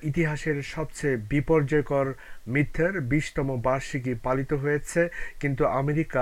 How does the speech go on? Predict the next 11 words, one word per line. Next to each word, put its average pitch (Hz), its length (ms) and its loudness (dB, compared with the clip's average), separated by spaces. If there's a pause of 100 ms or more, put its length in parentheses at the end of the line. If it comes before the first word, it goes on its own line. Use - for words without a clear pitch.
আজও 123 360 0
ইরাকে 135 340 -2
হামলার 127 420 -2
বিষয়ে 120 400 -2 (380)
কোনো 127 220 2 (320)
সদুত্তর 135 580 0
দেয়নি। 104 360 0 (200)
নিরাপত্তা 175 460 6
পরিষদের 170 640 6 (120)
ওই 147 240 6
বৈঠকের 147 580 2